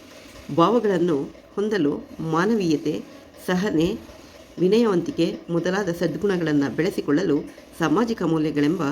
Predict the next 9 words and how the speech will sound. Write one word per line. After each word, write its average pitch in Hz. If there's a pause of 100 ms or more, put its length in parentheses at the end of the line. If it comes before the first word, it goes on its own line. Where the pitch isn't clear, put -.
(440)
ಸನ್ಮಾರ್ಗದಲ್ಲಿ 190 (380)
ಶ್ರಮಿಸಬೇಕಾಗಿರುವುದರಿಂದ 143 (560)
ಸಾಮಾಜಿಕ 180
ಮೌಲ್ಯಗಳು 139 (480)
ಸರ್ವರಿಗೂ 180 (380)
ಅತ್ಯವಶ್ಯಕ. 160 (680)
ಸಾಮಾಜಿಕ 247
ಮೌಲ್ಯಾಧಾರಿತ 170
ಜೀವನ 180